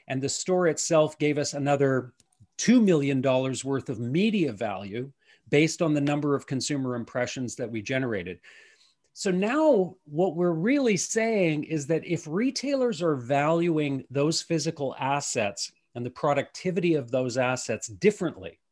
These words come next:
then the commercial real estate industry needs to start that way of thinking as well. And that we need to start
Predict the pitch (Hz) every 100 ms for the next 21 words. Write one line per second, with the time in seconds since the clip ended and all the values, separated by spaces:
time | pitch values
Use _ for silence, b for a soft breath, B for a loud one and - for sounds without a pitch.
0 | _ _ b b b - 185 214 226 269
1 | - 269 254 320 320 - 175 143 139 127
2 | - 143 139 160 180 - 175 - - 160
3 | 160 131 139 147 123 143 139 127 - 139
4 | 123 127 120 117 104 90 - _ _ B
5 | B B B B - 143 147 170 160 165
6 | 190 226 208 - - 175 165